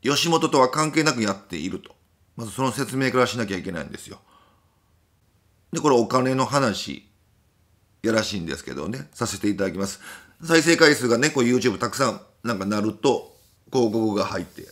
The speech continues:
で、その広告料がYouTuberの人になんか入るんでしょ？システムとして。うーん、で、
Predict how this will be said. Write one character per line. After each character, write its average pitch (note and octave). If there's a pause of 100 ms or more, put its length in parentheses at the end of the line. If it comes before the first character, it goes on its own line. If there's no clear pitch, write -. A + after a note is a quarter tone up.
(140)
で、 A2+
そ C3+
の C#3
広 C3
告 C3
料 C3+
が E3 (760)
YouTuber A2
の F#2
人 F2
に F2 (300)
な F#2
ん E2
か -
入 A2
る A2
ん G2
で G#2
し B2+
ょ？ -
シ A2+
ス G#2
テ A2+
ム F2
と G2
し -
て。 - (1120)
う -
ー C3+
ん、 D#3
で、 -